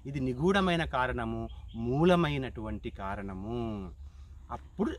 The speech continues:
శరీర నిర్మాణాన్ని ప్రారంభించాయి. ఆత్మ మొట్టమొదటగా అనుభూతి చెందింది, తన శరీరం ఎలా ఉండాలి అని చెప్పి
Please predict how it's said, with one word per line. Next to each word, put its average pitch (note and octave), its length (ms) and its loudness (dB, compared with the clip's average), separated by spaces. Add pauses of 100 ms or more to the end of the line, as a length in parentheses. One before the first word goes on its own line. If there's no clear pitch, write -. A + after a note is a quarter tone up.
శరీర D3+ 420 4
నిర్మాణాన్ని D3 960 2 (640)
ప్రారంభించాయి. A#2 1300 -2 (400)
ఆత్మ C3 800 -2 (360)
మొట్టమొదటగా C#3 1040 -2 (340)
అనుభూతి E3+ 600 2
చెందింది, C3+ 440 0 (180)
తన C3 120 -4
శరీరం E3 520 2
ఎలా C#3 360 4
ఉండాలి D3 760 2
అని C3 140 -2
చెప్పి C3+ 680 -4